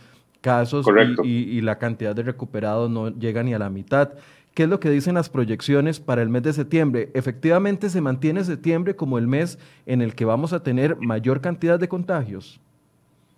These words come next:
Speaker 2: Nosotros, a partir de todo este comportamiento y teniendo en cuenta, digamos, las, las mediciones que da el Ministerio de Salud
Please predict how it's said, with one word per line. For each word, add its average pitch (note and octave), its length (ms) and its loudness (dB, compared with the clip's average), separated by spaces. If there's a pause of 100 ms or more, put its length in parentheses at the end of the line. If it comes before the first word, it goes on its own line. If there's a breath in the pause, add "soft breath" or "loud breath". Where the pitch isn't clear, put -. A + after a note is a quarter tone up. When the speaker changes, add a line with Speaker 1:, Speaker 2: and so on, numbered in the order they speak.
(200)
Speaker 2:
Nosotros, D3+ 720 8
a C#3+ 100 4
partir D#3 320 6
de E3 100 6
todo E3 200 8
este E3 180 4
comportamiento B2+ 1120 0
y G2+ 460 4
teniendo G2+ 400 4
en A#2 60 -4
cuenta, A2+ 380 4
digamos, G#2+ 380 2
las, E2+ 560 0
las E2+ 840 -4
mediciones G2+ 800 4
que A2 80 4
da G2+ 80 10
el G#2 80 4
Ministerio G#2+ 460 4
de G#2 80 4
Salud G#2+ 420 4